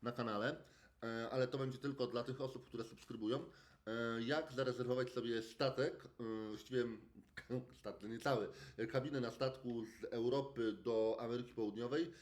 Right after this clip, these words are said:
za około szesnaście złotych za dobę, all inclusive z pełnym wyżywieniem.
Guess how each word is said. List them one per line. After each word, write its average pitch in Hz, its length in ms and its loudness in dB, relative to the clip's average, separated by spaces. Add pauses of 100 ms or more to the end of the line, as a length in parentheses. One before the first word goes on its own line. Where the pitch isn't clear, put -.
(140)
za 123 300 4
około 127 320 4
szesnaście 127 440 -2
złotych 110 360 -2
za 104 140 0
dobę, 107 280 2 (100)
all 117 120 6
inclusive 139 400 0
z - 40 -16
pełnym 135 280 -2
wyżywieniem. 139 440 -2